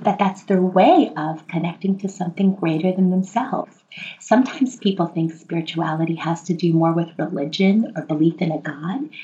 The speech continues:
and indeed, for some people, that is the case. But for a lot of people, their spirituality comes from a connection to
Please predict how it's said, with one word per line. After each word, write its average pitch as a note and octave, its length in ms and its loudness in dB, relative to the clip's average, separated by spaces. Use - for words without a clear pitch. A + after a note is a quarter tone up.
and F#3 160 6
indeed, F#3+ 440 4
for - 160 -8
some F3 260 0
people, D#3+ 520 -4
that D#3+ 180 -4
is C4+ 260 0
the - 120 -10
case. D3+ 460 -8
But G3+ 140 0
for - 160 -4
a F#3 80 2
lot G3+ 240 0
of D#4+ 140 -8
people, E3 380 -2
their F3 180 -4
spirituality F#3+ 920 -4
comes D3+ 420 -8
from D#3 380 -4
a - 120 -6
connection E3 600 -4
to D#3+ 420 0